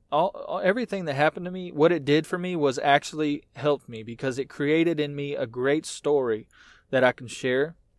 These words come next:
And yeah, it's dirty and it's ugly and it's dark, but that story I can share for the rest of my life is not something that you just get out of, you know, out of a movie or, or something that's fake.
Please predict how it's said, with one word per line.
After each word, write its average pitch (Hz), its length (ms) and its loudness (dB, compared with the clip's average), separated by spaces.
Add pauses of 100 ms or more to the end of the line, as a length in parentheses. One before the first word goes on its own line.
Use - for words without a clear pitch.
(760)
And 135 140 -12
yeah, 131 220 2
it's 123 240 -6
dirty 127 580 0
and 120 140 -12
it's - 320 -14 (440)
ugly 131 440 4
and 117 80 -8
it's - 160 -12
dark, 123 600 0 (800)
but 127 180 -2
that 160 200 4
story 135 800 4 (420)
I 135 100 0
can 131 120 -12
share 135 340 0
for 131 120 -8
the 120 100 -2
rest 123 280 0
of 143 80 -2
my 135 140 0
life 120 520 0 (960)
is 123 200 -4
not 143 260 4
something 135 460 -2
that 123 160 -6
you 131 160 -4
just 123 300 -8
get 131 300 0
out 127 240 0
of, 117 300 -6 (800)
you 127 160 -12
know, 113 280 -2
out 131 180 0
of 117 100 -2
a 120 80 -4
movie 123 580 -4
or, 110 280 -2
or 120 160 -6
something 127 380 -8
that's 113 220 -10
fake. 120 460 -4